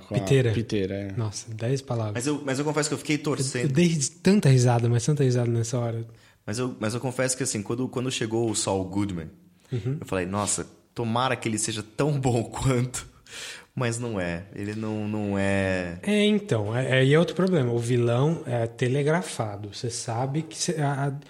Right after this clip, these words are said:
Speaker 2: quando falam do vilão, "Olha, tem um cara que
Speaker 3: Eu fiquei torcendo pra não ser previsível,
Speaker 2: tá
Speaker 3: mas
Speaker 2: querendo,
Speaker 3: é.
Speaker 2: tá querendo trazer de volta os heróis, fazer lobby pra trazer de volta os heróis."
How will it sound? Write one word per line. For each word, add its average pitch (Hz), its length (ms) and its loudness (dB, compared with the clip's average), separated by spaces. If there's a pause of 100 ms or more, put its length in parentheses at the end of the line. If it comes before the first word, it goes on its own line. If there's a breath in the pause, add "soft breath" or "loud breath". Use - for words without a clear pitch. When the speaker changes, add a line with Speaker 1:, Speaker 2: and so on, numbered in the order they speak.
(140)
Speaker 2:
quando 180 240 4
falam 247 680 2
do 202 160 4
vilão, 151 520 6
"Olha, 165 360 4
tem 165 200 4
um 185 80 6
cara 131 760 2 (520 loud breath)
que 131 500 4
Speaker 3:
Eu 120 60 0
fiquei 143 180 2
torcendo 170 480 4
pra 170 120 2
não 143 100 2
ser 135 160 2
previsível, 117 580 0
Speaker 2:
tá 117 80 2
Speaker 3:
mas 113 160 4
Speaker 2:
querendo, 185 340 8
Speaker 3:
é. 80 120 0 (160)
Speaker 2:
tá 170 100 2
querendo 185 360 4
trazer 170 340 6
de 170 100 4
volta 175 460 4
os 185 100 6
heróis, 147 340 6
fazer 151 200 4
lobby 165 400 6
pra 185 100 0
trazer 156 240 2
de 143 100 2
volta 143 200 2
os 143 40 4
heróis." 139 240 4